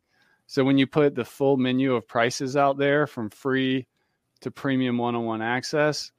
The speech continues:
you're literally testing your market of what they want, what they will,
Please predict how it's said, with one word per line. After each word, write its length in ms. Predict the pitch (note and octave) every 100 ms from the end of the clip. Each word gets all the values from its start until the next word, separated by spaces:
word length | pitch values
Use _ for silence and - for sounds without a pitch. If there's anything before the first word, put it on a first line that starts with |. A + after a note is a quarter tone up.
| _ _ _ _ _
you're 160 | A#2 A#2+
literally 440 | B2 C3+ C3 B2+
testing 480 | A#2 C3 A#2+ - A#2+
your 140 | A2+ A2
market 580 | A2 A#2 - G#2+ G#2 - -
of 320 | A2 A2 G#2+ _ _
what 380 | A#2 A2+ A2+ A#2
they 160 | A2+
want, 420 | G#2+ A2 A2 A2+
what 240 | - A2+ -
they 160 | A2+
will, 300 | G#2+ A2 G#2+